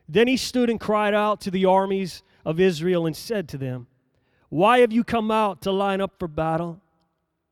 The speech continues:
Am I not a Philistine, and you the servants of Saul? Choose a man for yourselves and let him come down to me.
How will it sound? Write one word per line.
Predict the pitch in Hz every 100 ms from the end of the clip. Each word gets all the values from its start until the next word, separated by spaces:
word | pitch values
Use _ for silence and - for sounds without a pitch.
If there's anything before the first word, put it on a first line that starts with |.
| _ _ _ _ _ _ _ _
Am | 165 170
I | 160
not | 156 160 180 180 170
a |
Philistine, | 151 - 147 156 - 175 175 160 _ _ _ _ _ _ _ _
and | 139
you | 156 180
the |
servants | - 202 196 185 -
of | 156
Saul? | - 175 175 190 190 _ _ _ _ _ _ _ _ _ _
Choose | - 233 262 226
a | 240
man | 220 226 226
for | - 214
yourselves | 202 - - 214 180 165 165 - _ _ _ _ _ _ _
and | 165 170
let | 190
him | 190
come | 175 208 190
down | 196 180
to | 151
me. | 139 127